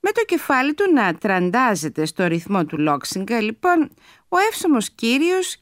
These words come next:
κοίταξε το συνεπιβάτη του και τον ρώτησε τι δουλειά κάνει. «Είμαι μηχανικός βόθρων», απάντησε ο συγγραφέας, έτοιμος να ξαναβρει καταφύγιο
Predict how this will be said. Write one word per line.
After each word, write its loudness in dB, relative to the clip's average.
κοίταξε -2
το -2
συνεπιβάτη 0
του -2
και -2
τον 0
ρώτησε 0
τι -4
δουλειά 0
κάνει. -2
«Είμαι 4
μηχανικός 0
βόθρων», -2
απάντησε -2
ο -2
συγγραφέας, -2
έτοιμος 2
να 2
ξαναβρει 0
καταφύγιο -2